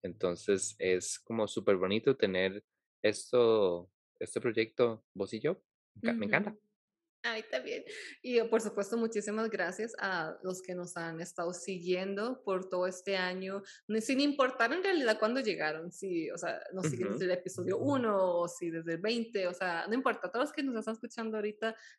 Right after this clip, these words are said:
Speaker 2: de verdad, muchísimas gracias, se los agradecemos de todo corazón. Y, mm, o sea, por supuesto, o sea, es bonito poder estar conversando con ustedes, pero al fin y al cabo, en realidad,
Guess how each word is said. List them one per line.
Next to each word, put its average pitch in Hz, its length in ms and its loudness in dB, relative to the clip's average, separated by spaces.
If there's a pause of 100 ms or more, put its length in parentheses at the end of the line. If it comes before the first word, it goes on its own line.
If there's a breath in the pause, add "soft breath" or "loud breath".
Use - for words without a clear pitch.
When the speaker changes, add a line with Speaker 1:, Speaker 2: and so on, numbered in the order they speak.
Speaker 2:
de 208 160 0
verdad, 185 240 4
muchísimas 196 500 -4
gracias, 185 420 -4
se 180 100 -6
los 160 480 -6
agradecemos 190 640 -2
de 196 80 0
todo 196 320 2
corazón. 196 540 -2 (500 loud breath)
Y, 226 300 2
mm, 185 460 -2
o 233 60 -4
sea, 254 220 6
por 226 120 4
supuesto, 262 760 -2 (420)
o 247 40 -4
sea, 269 100 4
es 220 160 4
bonito 277 480 2 (320)
poder 202 180 6
estar 233 200 0
conversando 208 420 -4
con 220 120 -4
ustedes, 220 460 -2
pero 359 140 0
al 294 100 0
fin 220 120 -2
y 240 40 2
al 262 100 -2
cabo, 311 200 0
en 370 80 -2
realidad, 381 380 2